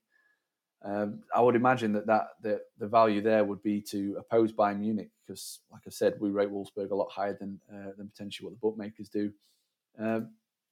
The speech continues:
Dortmund, Hoffenheim, that's a really interesting game. Two high-scoring teams, chances at both ends.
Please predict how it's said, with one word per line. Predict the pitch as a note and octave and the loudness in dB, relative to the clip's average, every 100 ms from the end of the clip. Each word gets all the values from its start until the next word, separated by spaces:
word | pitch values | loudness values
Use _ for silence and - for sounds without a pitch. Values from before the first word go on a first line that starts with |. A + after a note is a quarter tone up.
| - - _ _ _ _ | -20 -20 _ _ _ _
Dortmund, | C3 C3+ C#3 C3 | 4 4 4 0
Hoffenheim, | A#2 C3+ D#3+ B2 C3 C#3 D3 - _ - | 0 -2 -2 -2 0 0 -2 -8 _ -2
that's | A2+ - | -2 -2
a | A2 G#2 _ | -6 -6 _
really | G#2+ A2 G#2+ | 0 2 2
interesting | G#2+ A2+ A2 A2 | 0 -4 -10 -4
game. | A2 A2 A2 | 2 2 2
Two | A2 A#2+ | 0 -2
high-scoring | A2+ A2 - A#2 A2 G#2 | 0 0 0 2 2 2
teams, | - G#2+ A2 A2 - _ _ _ _ | -2 -2 -2 -6 -14 _ _ _ _
chances | - B2 A#2 A2 | -6 -2 -2 -2
at | A2 | -2
both | A2+ A2+ A2 | 6 6 6
ends. | A#2 A#2 A2 A2 - | 2 2 0 -2 -8